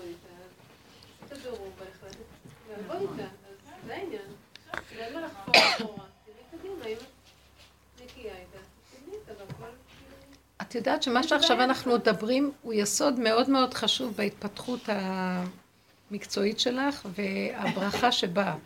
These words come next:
Speaker 4: כתוצאה מזה. אנשים שמצליחים בעסקים זה אנשים שהולכים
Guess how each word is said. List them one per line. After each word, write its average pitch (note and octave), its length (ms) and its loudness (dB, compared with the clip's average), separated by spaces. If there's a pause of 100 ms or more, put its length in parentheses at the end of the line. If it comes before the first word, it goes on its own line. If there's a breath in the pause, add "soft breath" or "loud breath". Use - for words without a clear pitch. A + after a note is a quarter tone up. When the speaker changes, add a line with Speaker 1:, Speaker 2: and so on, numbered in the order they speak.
(240)
Speaker 4:
כתוצאה F#3 520 -4
מזה. D#3+ 300 -2 (520 loud breath)
אנשים G#3+ 340 2
שמצליחים A#3+ 680 0
בעסקים A#3 540 0
זה G#3 120 -2
אנשים G3+ 300 -2
שהולכים G#3+ 720 -2